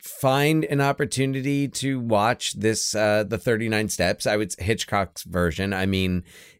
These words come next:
uh, and it's a, you know, it's a fun story, and I think, you know, it's a,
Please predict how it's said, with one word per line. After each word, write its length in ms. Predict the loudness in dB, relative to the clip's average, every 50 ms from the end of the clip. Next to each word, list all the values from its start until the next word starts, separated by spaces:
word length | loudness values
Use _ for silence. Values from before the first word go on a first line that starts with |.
| _ -10
uh, 500 | -10 -8 -6 -4 -2 0 0 0 0 -2 -2
and 160 | -2 -2 0 0
it's 180 | -2 0 0 2
a, 440 | 2 2 2 2 2 0 -2 -4 -8 _ _ _
you 140 | -10 -8 -6
know, 120 | -4 -4 -4
it's 140 | -4 -6 -6
a 80 | -6
fun 300 | -4 -2 -2 0 0 0
story, 640 | -2 -2 0 0 0 2 2 0 0 -2 -2 -2 -2
and 380 | 0 0 0 0 -2 -4 -6 -12 _ -20 -20 _ _ _ _ _ _ _ _ _ _ _ _ _ _ _ _ _ _ _ _ _ _ _ _ -4
I 60 | -4
think, 260 | -2 0 -2 -2 -2 -4
you 140 | -6 -6 -6
know, 280 | -4 -4 -4 -6 -8 -10
it's 140 | -12 -10 -8
a, 100 | -8